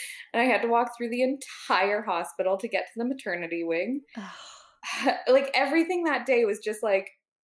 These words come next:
Speaker 1: really <laughs> wrong choices. And I c-, I,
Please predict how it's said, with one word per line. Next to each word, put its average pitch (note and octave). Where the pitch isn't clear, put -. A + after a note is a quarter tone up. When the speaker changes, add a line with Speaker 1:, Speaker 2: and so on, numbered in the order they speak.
Speaker 1:
really D#4
<laughs> -
wrong A#3+
choices. -
And F#3+
I A3
c-, G#3+
I, G3